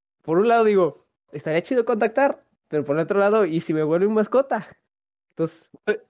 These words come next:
Speaker 1: no sé si sea para todos ver, o hay que ser observador, o hay que tener energía, no sé. Pero yo,
Speaker 2: También
Speaker 1: de que tengo el don.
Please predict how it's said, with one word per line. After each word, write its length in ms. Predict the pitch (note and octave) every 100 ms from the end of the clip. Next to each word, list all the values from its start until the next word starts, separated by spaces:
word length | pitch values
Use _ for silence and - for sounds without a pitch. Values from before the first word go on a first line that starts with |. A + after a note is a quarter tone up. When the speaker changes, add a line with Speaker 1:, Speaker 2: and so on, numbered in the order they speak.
| _ _ - A3+ - _ _ _ _ _ _
Speaker 1:
no 180 | E3 A#3
sé 160 | C4+
si 160 | C4+ G#3
sea 200 | - F#3
para 180 | F3+ D3+
todos 260 | D#3 D#3+
ver, 240 | D3 D#3 - _ _ _ _ _ _ -
o 160 | C#3
hay 80 | E3
que 100 | E3
ser 160 | F3 D#3+
observador, 520 | D3+ C3+ A#2+ F3+ B3
o 80 | G3
hay 60 |
que 120 | F#3+ C#3+
tener 300 | C#3 D3 D3+
energía, 400 | A#2+ - B2 C3
no 220 | D3+ E3
sé. 200 | - _ _ _ _ _ _
Pero 140 | B2+ C3+
yo, 60 |
Speaker 2:
También 220 | A#3+ C#4 D#4
Speaker 1:
de 100 | D3+
que 100 | -
tengo 240 | G#3+ B3+
el 80 | G3
don. 200 | G3+